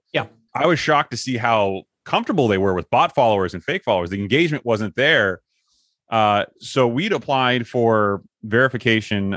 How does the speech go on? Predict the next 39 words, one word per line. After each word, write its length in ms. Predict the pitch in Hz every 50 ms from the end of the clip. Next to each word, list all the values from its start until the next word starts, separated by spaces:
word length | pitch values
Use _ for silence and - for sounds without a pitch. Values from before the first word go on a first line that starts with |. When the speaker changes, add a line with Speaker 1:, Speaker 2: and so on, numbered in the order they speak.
| - -
Speaker 2:
um, 640 | 101 98 95 95 95 95 95 92 92 92 92 92 -
I 40 | -
wanna 120 | 117 131 131
say 140 | - 131
six 340 | 110 - - - 147 - -
months 260 | 120 110 104 98 -
prior. 380 | - _ 101 85 78 - - - _ _ _ _ _ _ _ -
Speaker 1:
Mm-hmm. 180 | 135 117 127 160 - - _ _ _ _ _ _ _ _ _
Speaker 2:
And 100 | 110 113 113
then 300 | 113 113 113 110 110 -
three 180 | - 143 165
months 220 | 170 165 156 143 -
after 280 | 135 131 127 120 - 123
we 140 | 117 113
applied 340 | 110 104 - 117 110 107 101
for 60 | -
that 100 | - 92
initial 240 | 98 110 110 - 110
verification, 420 | 101 101 95 - _ 104 98 95 -
we 60 | 95 90
were 60 | 87
told 320 | - 101 98 98 95 85
it 100 | 82 - _ _ 87 90
wasn't 320 | 95 117 127 110 123 117
gonna 140 | 104 104 104
work 380 | 95 95 95 95 95 - - -
because, 640 | - 95 82 - 95 92 90 90 90 85 78 - - _ _ _ _ _ _ _ _ _
uh, 440 | - 92 92 92 92 90 87 87 87
there 160 | 87 90 98
was 120 | 92 87 - -
issues 560 | 127 120 - - 113 107 107 107 104 90 92
and 180 | - 104 92
it 60 | 98 98
was 100 | 90 85
very 220 | 123 175 202 190
ambiguous. 520 | 135 113 101 92 104 98 104 107 101 92 - - -
We 160 | 107 107 123
didn't 180 | 131 120 101 95
know. 360 | 92 95 92 92 90 90 90